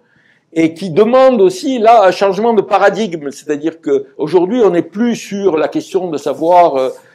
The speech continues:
est-ce qu'on va détruire Israël, on va pas détruire Israël, et cetera. Il est sur un paradigme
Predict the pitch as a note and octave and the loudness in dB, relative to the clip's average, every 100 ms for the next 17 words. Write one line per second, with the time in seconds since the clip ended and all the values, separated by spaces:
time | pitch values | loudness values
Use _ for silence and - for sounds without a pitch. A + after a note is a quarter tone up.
0 | _ D#3 - - F3+ F3 D3 D#3 C#3+ C#3 | _ -12 -10 -2 0 2 0 -4 -6 -10
1 | F#3+ D#3 C#3+ B2+ C#3+ D#3+ E3+ D3 C3+ D3+ | -10 -10 -10 -8 -4 0 0 0 -4 -6
2 | C#3 C#3 E3 C#3+ C3+ C3+ D3+ C3+ - G3 | -8 -8 -10 -10 -8 -6 -6 -8 -10 -8
3 | - F#3+ G3+ C4 A#3+ A3+ G3+ F#3 F3+ F#3 | -8 -8 -6 -6 -4 -4 -2 -2 -2 -2
4 | A3+ B3+ | -4 -10